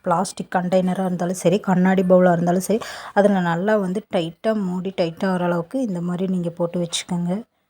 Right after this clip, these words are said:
ஸ்டோர் பண்ணி வச்சுக்கோங்க. அப்பப்போ வர இந்த மாதிரி ஒரு ஸ்பூன் போட்டு எடுத்துக்கோங்க. தண்ணி படக்கூடாது, கை படக்கூடாது.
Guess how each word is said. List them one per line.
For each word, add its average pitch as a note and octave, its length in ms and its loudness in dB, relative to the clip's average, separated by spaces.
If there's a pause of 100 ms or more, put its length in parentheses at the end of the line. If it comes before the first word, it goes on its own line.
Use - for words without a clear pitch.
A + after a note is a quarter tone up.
(400)
ஸ்டோர் G3+ 320 0
பண்ணி F#3+ 220 2
வச்சுக்கோங்க. F3+ 600 -2
அப்பப்போ G3 460 -2
வர F#3+ 200 0
இந்த F#3 200 -2
மாதிரி F3+ 280 -2
ஒரு F3+ 180 -2
ஸ்பூன் G3+ 440 -6
போட்டு F#3+ 340 -4 (420)
எடுத்துக்கோங்க. G3 580 0
தண்ணி F#3 320 4
படக்கூடாது, F3+ 560 0
கை F3+ 220 0
படக்கூடாது. F3+ 680 -4